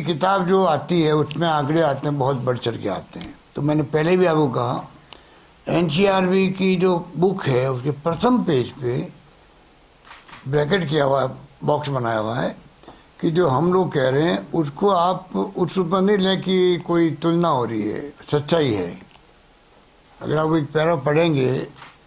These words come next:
मीडिया के साथ मैं कहना चाहूँगा, वो पैरा हर एक को पढ़ना चाहिए, जो कम से कम पुलिस और होम मिनिस्ट्री को cover कर रहा है। उससे क्या आपको अपनी story बनाने में या आपकी जो news बनाने में आसानी हो जाएगी।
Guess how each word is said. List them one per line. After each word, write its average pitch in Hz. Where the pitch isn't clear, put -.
मीडिया 139
के 143
साथ 139
मैं 143
कहना 135
चाहूँगा, 113
वो 131
पैरा 131
हर 113
एक 117
को 120
पढ़ना 131
चाहिए, 123
जो 127
कम 160
से 175
कम 175
पुलिस 160
और 151
होम 139
मिनिस्ट्री 147
को 139
cover 135
कर 95
रहा 90
है। -
उससे 202
क्या 202
आपको 170
अपनी 156
story 180
बनाने 151
में 147
या 131
आपकी 123
जो 120
news 131
बनाने 131
में 147
आसानी 143
हो 110
जाएगी। 87